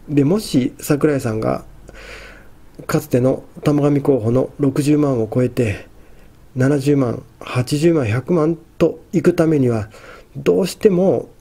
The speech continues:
この世の多くいる常識層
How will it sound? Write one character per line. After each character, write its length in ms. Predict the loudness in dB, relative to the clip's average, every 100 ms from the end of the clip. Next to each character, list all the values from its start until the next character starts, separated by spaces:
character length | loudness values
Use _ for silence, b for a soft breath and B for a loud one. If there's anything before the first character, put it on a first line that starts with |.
| -20 -16 -6
こ 140 | 0
の 140 | 2 2
世 120 | 2
の 280 | 2 0 -2 -14 -20 -20 -4
多 200 | 0 0
く 200 | 0 2
い 100 | 2
る 280 | 2 0 -2
常 240 | 0 0 0
識 220 | -4 -4
層 420 | -2 -2 -2 -10